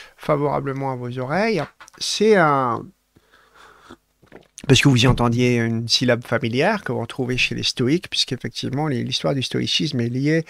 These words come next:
à ce lieu de pérégrination philosophique et quotidien aussi, hein,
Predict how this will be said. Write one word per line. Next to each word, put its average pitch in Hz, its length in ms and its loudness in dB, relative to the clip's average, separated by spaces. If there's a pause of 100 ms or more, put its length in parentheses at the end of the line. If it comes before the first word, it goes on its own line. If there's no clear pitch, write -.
(380)
à 120 80 0
ce - 140 0
lieu 151 200 8
de 220 60 0
pérégrination 151 760 4
philosophique 131 720 -2 (180)
et 117 220 4 (220)
quotidien 131 400 0 (140)
aussi, - 300 -2
hein, - 40 -6